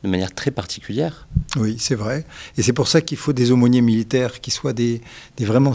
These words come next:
Speaker 2: hommes de, des, des, de vrais hommes de foi. Euh, alors, on a des aumôniers, euh,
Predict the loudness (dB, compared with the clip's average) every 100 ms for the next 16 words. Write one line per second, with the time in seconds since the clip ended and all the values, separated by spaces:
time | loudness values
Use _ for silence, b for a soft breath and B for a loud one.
0 | 0 -2 -2 -4 -2 -2 -4 -6 -6 -2
1 | 0 2 2 0 -2 -2 -4 -4 -10 -18
2 | B B B -6 -2 -2 -2 -4 -6 -8
3 | -10 -12 -14 -10 -10 -10 -12 -8 -6 -4
4 | -2 -2 -2 -4 0 2 2 2 0 -2
5 | -6